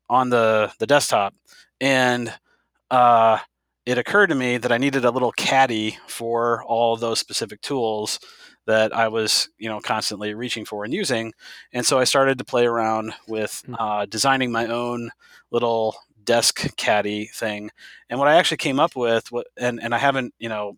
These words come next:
Speaker 1: put this out on, online yet, but I, I have shared it at Workshop eighty-eight, is, um, a, a modular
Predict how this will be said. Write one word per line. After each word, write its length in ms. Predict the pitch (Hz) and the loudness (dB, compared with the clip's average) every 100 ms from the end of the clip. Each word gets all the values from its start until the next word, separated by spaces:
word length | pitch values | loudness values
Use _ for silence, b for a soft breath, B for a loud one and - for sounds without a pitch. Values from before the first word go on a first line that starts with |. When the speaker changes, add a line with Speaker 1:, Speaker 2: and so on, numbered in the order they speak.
| _ | _
Speaker 1:
put 120 | 120 | -8
this 140 | 113 110 | -4 0
out 200 | 107 107 | 0 0
on, 220 | 104 104 | -2 -6
online 460 | 107 107 117 117 | -10 -2 -2 0
yet, 200 | 110 104 | -4 -6
but 100 | 107 | -6
I, 240 | 107 110 107 - | -6 -8 -10 -4
I 80 | |
have 160 | 123 113 | -2 -2
shared 300 | - 117 110 | -2 -2 -2
it 100 | 104 | -4
at 80 | 98 | -6
Workshop 300 | 110 - 107 | -10 -10 -10
eighty-eight, 380 | 107 110 110 - | -6 -4 -4 -4
is, 340 | 113 110 - - B B B - | -4 -2 -4 -8 B B B -2
um, 560 | 123 127 117 110 110 - - | 2 4 4 2 -4 -12 -6
a, 100 | 120 120 | -6 -4
a 60 | 117 | -4
modular 840 | 117 131 160 147 131 127 120 113 | 2 4 4 2 0 2 2 2